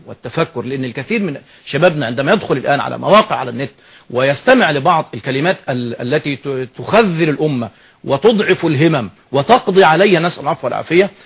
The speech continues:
يخرج جيل للأسف الشديد لا يعي دوره ولا يعرف ما عليه. تكون النتيجة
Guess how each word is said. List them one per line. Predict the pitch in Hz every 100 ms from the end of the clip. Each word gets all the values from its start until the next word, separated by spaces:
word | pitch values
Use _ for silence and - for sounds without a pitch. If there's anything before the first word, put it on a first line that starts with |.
| -
يخرج | 208 240 196 170
جيل | 135 220 208
للأسف | 160 202 165
الشديد | 143 - 135 196 208 _ _ -
لا | 175 220
يعي | 196 240 156
دوره | 165 196 170 120 95 - _ _ -
ولا | 135 196 208
يعرف | 185 208 208 180 -
ما | 180
عليه. | 202 175 160 196 113 98 -
تكون | 151 247 233
النتيجة | 185 147 196 185 220